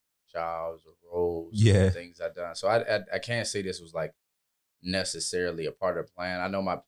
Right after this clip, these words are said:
Speaker 1: I know my, kinda my purpose on, on, my purpose here is, like, to serve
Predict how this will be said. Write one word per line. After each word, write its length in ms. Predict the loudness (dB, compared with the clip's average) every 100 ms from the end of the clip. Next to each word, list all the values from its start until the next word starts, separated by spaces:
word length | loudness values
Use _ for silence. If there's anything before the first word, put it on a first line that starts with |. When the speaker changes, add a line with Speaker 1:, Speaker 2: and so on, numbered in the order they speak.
| _ _ _ _ _
Speaker 1:
I 60 | -2
know 160 | 0
my, 240 | 0 0 -2
kinda 300 | -2 -4 -4
my 160 | -6 -6
purpose 560 | -8 -8 -8 -10 -10 -12 _
on, 100 | -8 -8 -8
on, 200 | -12 -14 -8
my 180 | -6
purpose 440 | -4 -6 -8 -8 -6
here 240 | -6 -4 -4
is, 160 | -6
like, 200 | -8 -8
to 100 | -6
serve 440 | -2 0 0 -4